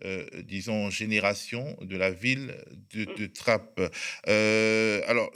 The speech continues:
Speaker 1: euh, tu habites à Nantes, si je, j'ai bien compris.
Speaker 2: Oui, Bougnay, juste à côté, la ville de l'aéroport. <laughs>
Speaker 1: Ok, je suppose que, euh, il y a des activités, euh, politiques et militantes, euh,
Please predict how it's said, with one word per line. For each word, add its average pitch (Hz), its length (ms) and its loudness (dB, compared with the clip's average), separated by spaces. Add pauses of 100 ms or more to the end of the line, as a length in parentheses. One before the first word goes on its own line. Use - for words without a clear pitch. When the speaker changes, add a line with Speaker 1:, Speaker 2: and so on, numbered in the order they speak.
Speaker 1:
euh, 92 60 -10 (1120)
tu - 160 4
habites 135 380 2
à 113 100 0
Nantes, 151 420 0
si 123 220 -6
je, 90 720 -4
j'ai 104 140 -8
bien 107 200 -4
compris. 107 440 -6 (560)
Speaker 2:
Oui, 214 300 -4
Bougnay, 214 400 2
juste 226 240 0
à 214 60 4
côté, 202 320 0 (500)
la 180 80 6
ville 190 220 -2
de 190 80 0
l'aéroport. 180 680 0 (320)
<laughs> 208 80 -8 (760)
Speaker 1:
Ok, - 200 -10
je 98 400 4
suppose 139 520 -2
que, - 140 -6
euh, 110 760 2
il 101 100 -10
y 120 80 4
a 120 80 6
des 110 180 -2
activités, 110 680 0
euh, 107 200 2
politiques 113 500 -6
et 110 60 0
militantes, 113 680 -2
euh, 107 300 -4